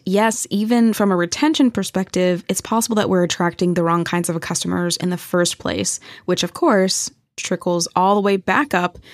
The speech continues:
to marketing. They might not be executing marketing at all, or maybe they are, but nothing seems to be working.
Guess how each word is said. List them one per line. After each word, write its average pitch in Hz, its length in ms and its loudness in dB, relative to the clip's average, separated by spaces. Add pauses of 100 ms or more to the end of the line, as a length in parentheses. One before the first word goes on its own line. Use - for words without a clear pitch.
(240)
to 175 480 0 (140)
marketing. 196 680 -2 (880)
They 202 280 0
might 208 200 2
not 208 140 0
be 202 120 2
executing 185 640 0
marketing 170 400 -2
at 170 60 -2
all, 220 560 2 (100)
or 180 120 -4
maybe 180 220 0
they 175 200 2
are, 202 420 0
but 185 120 -2
nothing 175 200 -2
seems 165 220 -4
to - 80 -12
be 170 100 0
working. 190 680 0